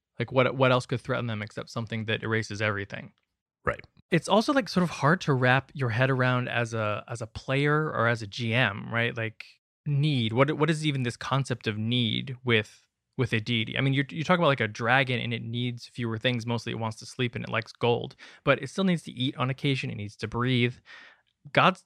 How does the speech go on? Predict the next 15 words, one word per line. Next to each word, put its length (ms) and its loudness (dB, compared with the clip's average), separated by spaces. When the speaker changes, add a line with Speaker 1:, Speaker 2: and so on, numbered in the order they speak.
Speaker 1:
probably 440 2
don't 240 -2
even 200 -2
have 200 0
physical 460 -2
bodies 720 0
that, 360 0
that 200 0
have 380 2
needs 380 -8
that 140 -8
need 180 -6
to 80 -12
be 140 -10
met, 340 -4